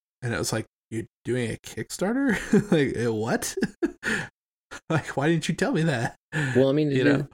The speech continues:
Speaker 2: is, like, like, it is a successful business model, is specifically a successful business model in the three D printing community, just not
Speaker 1: Just
Speaker 2: for
Speaker 1: off
Speaker 2: the actual
Speaker 1: S T Ls,
Speaker 2: hardware.
Speaker 1: yeah.
Speaker 2: Yeah.
Speaker 1: Yeah.
Speaker 2: And I,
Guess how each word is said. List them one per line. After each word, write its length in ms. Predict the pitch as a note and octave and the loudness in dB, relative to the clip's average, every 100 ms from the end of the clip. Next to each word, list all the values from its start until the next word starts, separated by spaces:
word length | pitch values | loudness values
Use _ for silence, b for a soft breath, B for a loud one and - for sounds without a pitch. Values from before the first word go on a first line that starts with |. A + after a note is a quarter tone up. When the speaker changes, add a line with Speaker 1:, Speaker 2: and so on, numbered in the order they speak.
| - | -2
Speaker 2:
is, 100 | D3 | 0
like, 160 | F#2 - | 0 2
like, 180 | A2 | 2
it 80 | A#2 | 4
is 180 | A#2+ C3 | 4 4
a 60 | B2 | -2
successful 580 | - - G2+ F#2+ F2+ | -4 0 2 2 0
business 460 | D2+ G#2+ G#2+ A2+ - | 2 2 4 2 2
model, 440 | F#2+ F#2+ G2 G2 - | 0 0 0 0 0
is 240 | E2+ D#2+ | -2 -2
specifically 840 | - - E2+ - D#3 D#3 - F#2+ E2+ | -6 -6 -6 0 0 0 0 0 0
a 60 | |
successful 600 | - F#2+ - F#2 - F2+ | 0 -2 0 0 2 0
business 480 | D#2+ F2 - F2+ - | 0 -2 0 -2 -2
model 560 | E2+ D#2+ F2 F2 E2+ - | -2 0 2 4 2 0
in 200 | E2+ F2 | -2 0
the 140 | F2+ E2 | 0 0
three 260 | - F2+ | 0 0
D 140 | F2+ F2 | 0 -2
printing 400 | G#2 F#2 D#2 D#2 | -2 -2 -2 -4
community, 840 | D#2 F#2 A#2+ F#2 D2+ D2+ D2+ - _ - | -2 2 2 2 0 -2 -4 -8 _ -12
just 320 | - D#2+ - _ _ - | -8 -6 -8 _ _ -6
not 340 | - F2 F2 | -4 -2 0
Speaker 1:
Just 120 | - | 0
Speaker 2:
for 60 | D3 | 0
Speaker 1:
off 40 | |
Speaker 2:
the 120 | A2+ D#2+ | 0 0
actual 300 | E2 - D2 | -2 -2 -2
Speaker 1:
S 140 | C#2+ | 0
T 80 | G2 | 4
Ls, 80 | F#2 | 4
Speaker 2:
hardware. 300 | C3 - - | 4 -2 -2
Speaker 1:
yeah. 360 | A#2 A#2+ A#2+ - _ _ _ - | -2 -2 -6 -10 _ _ _ -4
Speaker 2:
Yeah. 120 | - | -2
Speaker 1:
Yeah. 200 | B2+ - - _ - | -2 -6 -18 _ -6
Speaker 2:
And 120 | |
I, 40 | F2+ | 0